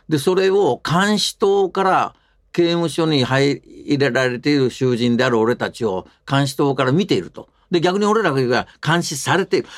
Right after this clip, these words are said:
ところが、その監視塔っていうやつが、曇りガラスであるがために、監視塔の中にいる監視人はどこを見ているか俺らは理解できないっていうんだね。ところが、その俺たちは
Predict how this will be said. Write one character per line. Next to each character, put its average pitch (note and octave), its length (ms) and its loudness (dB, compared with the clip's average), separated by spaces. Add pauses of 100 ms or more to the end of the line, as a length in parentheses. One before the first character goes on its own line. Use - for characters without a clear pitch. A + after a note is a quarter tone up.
(160)
と E3+ 100 2
こ A3 100 2
ろ A#3 140 2
が、 F#3+ 120 0
そ D3 140 -2
の B2 80 0
監 G3 400 0
視 - 120 -10
塔 A3 200 2
っ G#3+ 100 -4
て - 160 -6
い G#2 40 -2
う - 20 -2
や G2 100 0
つ - 160 -14
が、 G2 300 -2 (300)
曇 E3+ 260 2
り A#3 100 0
ガ G#3+ 140 0
ラ F#3+ 140 0
ス - 140 -14
で A2 120 0
あ A2+ 60 0
る G#2+ 80 0
が F#2 120 -6
た F#2 140 -8
め F#2+ 120 -8
に、 F2 140 -12 (960)
監 G#3 240 0
視 - 100 -6
塔 G3+ 140 0
の F#3+ 120 0
中 F3+ 200 -2
に G#2 180 0
い F#2+ 60 -2
る A2+ 260 0 (300)
監 C#3+ 200 2
視 C#3 160 0
人 B2+ 240 2
は B2 120 2
ど F#3 240 0
こ G#3+ 160 0
を C3 80 2
見 A#2+ 120 0
て A2 120 2
い G#2 60 0
る G2 80 -4
か G#2 120 -2
俺 C3+ 200 2
ら A2+ 80 0
は G2 80 0
理 E3 120 2
解 C3 200 0
で F#2 100 -8
き G2 80 -10
な E2+ 120 -8
い - 40 -10
っ - 20 -20
て - 120 -20
い - 40 -16
う - 40 -16
ん - 20 -16
だ - 80 -16
ね。 D3 200 -2 (640)
と G#3 160 0
こ C4 140 0
ろ C#4 200 2
が、 F#3+ 300 0 (720)
そ - 140 0
の F#3 120 4
俺 A3+ 140 0
た A#3 120 0
ち F3+ 80 -2
は C3+ 100 -2